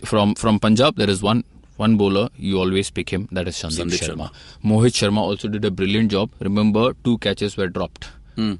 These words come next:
Speaker 1: of Mohit Sharma's bowling. So picking him is, eh, picking him in the, your team is also not move. And T Natarajan did very well on his debut.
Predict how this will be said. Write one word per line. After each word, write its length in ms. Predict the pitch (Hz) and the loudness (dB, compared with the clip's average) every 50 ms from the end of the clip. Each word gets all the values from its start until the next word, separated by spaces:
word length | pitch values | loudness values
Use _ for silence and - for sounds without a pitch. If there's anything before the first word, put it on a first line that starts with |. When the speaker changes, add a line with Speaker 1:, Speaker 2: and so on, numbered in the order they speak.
| - | -6
Speaker 1:
of 160 | - 95 - | -6 -6 -2
Mohit 220 | - 95 98 98 92 - | -2 -2 -2 -2 -2 -2
Sharma's 340 | - 95 95 98 95 92 90 | -4 -2 0 0 0 -2 -2
bowling. 420 | 92 95 92 90 87 82 82 82 - - - - - - | -2 0 0 0 0 -4 -8 -12 -16 -20 -20 -20 -20 -18
So 180 | - - 101 87 | -6 -4 -4 -4
picking 340 | - - 95 - 117 113 107 | -2 -4 -2 0 0 0 2
him 200 | 104 107 107 104 | 2 2 2 2
is, 300 | 101 95 - - - - - _ | 2 0 -4 -8 -16 -20 -14 _
eh, 80 | 90 78 - - | -10 -10 -4 -4
picking 260 | 110 - 117 113 110 | -2 0 2 2 4
him 180 | 107 113 110 | 4 4 4
in 120 | 110 107 104 | 6 6 4
the, 80 | 107 | 4
your 180 | 104 104 104 107 | 4 4 2 2
team 240 | - - 107 104 107 - | 2 0 0 0 0 0
is 100 | - 98 | -2 -2
also 320 | 98 95 92 - - 104 | -2 -2 -2 -2 -4 -4
not 280 | 95 92 87 87 87 - | -2 -2 -4 -4 -4 -4
move. 260 | 92 85 80 78 - - - - | -6 -6 -6 -6 -8 -14 -16 -10
And 260 | - 104 107 104 98 - | -6 -2 -2 -2 0 0
T 140 | 113 110 | 2 2
Natarajan 520 | 104 98 90 - 98 92 87 87 87 85 - - | 2 2 0 0 -2 -2 0 -2 -4 -6 -6 -6
did 200 | 101 101 92 85 | -4 -4 -4 -4
very 240 | 90 92 95 101 104 | -2 -2 -2 0 0
well 180 | 98 98 92 90 | 0 0 0 0
on 120 | 90 92 | 0 0
his 160 | 92 92 90 | 0 -2 -2
debut. 320 | 82 87 82 78 82 76 | -2 -4 -6 -6 -6 -10